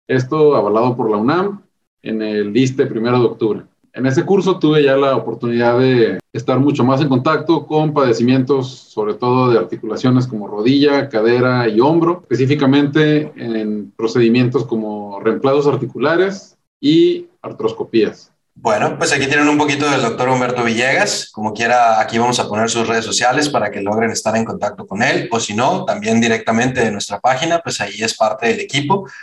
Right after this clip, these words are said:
Speaker 2: que nos está apoyando en toda el área traumatológica. Bueno, pues vamos a entrar ahora sí de lleno a las preguntas, que sería,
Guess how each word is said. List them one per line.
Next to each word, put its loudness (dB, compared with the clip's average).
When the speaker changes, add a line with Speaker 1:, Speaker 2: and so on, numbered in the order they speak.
Speaker 2:
que -4
nos 0
está -2
apoyando 2
en -4
toda 4
el 0
área 2
traumatológica. -4
Bueno, 0
pues 0
vamos 2
a 0
entrar 2
ahora 2
sí 0
de 2
lleno 0
a 2
las 0
preguntas, -2
que -8
sería, -2